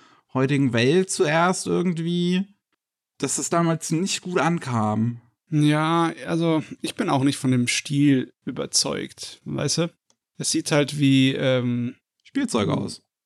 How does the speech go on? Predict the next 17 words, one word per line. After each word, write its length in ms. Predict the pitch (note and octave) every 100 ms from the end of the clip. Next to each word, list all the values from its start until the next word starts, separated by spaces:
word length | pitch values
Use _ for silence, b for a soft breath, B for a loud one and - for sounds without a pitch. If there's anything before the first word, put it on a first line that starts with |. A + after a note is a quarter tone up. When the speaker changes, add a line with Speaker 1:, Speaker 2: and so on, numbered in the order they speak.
| -
Speaker 2:
drittklassige 840 | D#3 F3 - - C#3 C3 C3 B2+
Pixar-Sachen 760 | - C3 - B2+ B2+ B2 -
aus, 300 | - - -
ne? 260 | D2 D2 D2+
Und 640 | C2+ C2+ C2 - - -
das 200 | C#2+ -
ist, 480 | - - - - - _ _ _ _ -
es 140 | E3
passt 300 | - E3+ -
irgendwie 280 | G3+ F#3+ F3+
nicht 280 | F#3 - -
zu 260 | - E3+
dem 260 | D#3 D3+ C#3
Originaldesigns 1300 | D#3 B2+ C3+ C3 B2+ C3+ D#3 C3 A#2+ C3 B2+ C3+ -
so 120 | C3+
ganz, 480 | C3 - - - -
ne? 320 | C#3+ D3